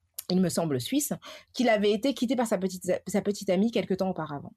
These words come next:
C'est-à-dire que quand des terroristes sont blancs, on arrive à trouver des circonstances psychologiques individuelles qui permettent d'expliquer leur passage à l'acte. Quand les terroristes sont non blancs et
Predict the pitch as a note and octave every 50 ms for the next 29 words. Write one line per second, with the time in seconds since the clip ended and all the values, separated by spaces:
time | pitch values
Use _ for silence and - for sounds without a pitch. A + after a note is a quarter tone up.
0 | _ _ _ - - G#3 G#3+ D4 - - F#3+ - D4+ D#4+ D4+ - - G3 F#3+ A3
1 | G#3+ G#3 G#3 A#3 A#3 - - F3+ D#3+ D#3 D#3+ - - - _ - - - - -
2 | _ - G#3+ A3 G#3+ G#3 A#3+ D4 A#3+ G#3 F3+ - - G3 G3+ A3 G#3 F#3+ - G3
3 | - - F#3+ - - A#3+ A3+ - - G3 - F#3 D#3+ D#3+ D#3 E3+ A3+ - - A#2
4 | - _ _ _ _ _ _ _ - A3+ A#3 G3+ G#3 F#3 F#3+ D3+ D#3+ E3 - -
5 | - - _ - F#3+ F3+ G3 F3 E3 E3 D#3+ F3+ F#3+ - - - F3+ G#3 G#3 -
6 | - - E3 - - D3+ G3 G3 - - - _ - - F3 - F#3 F#3+ - G3+
7 | G3 F#3+ F3 D3+ A#2 - - _ - _ _ _ _ _ _ - C#4 C4+ C#4 C4+
8 | - - - - D#3+ D#3 - F#3+ F#3 F3+ F3 G#3 G#3+ G3 - - - - A#2 -
9 | - - D#3+ - - E3 G3 A3 A#3 A#3 F#3 G3+ F#3 E3 D#3+ - - - - _
10 | _ _ _ _ _ _ _ _ _ _ _ _ - B3 C4 B3 - -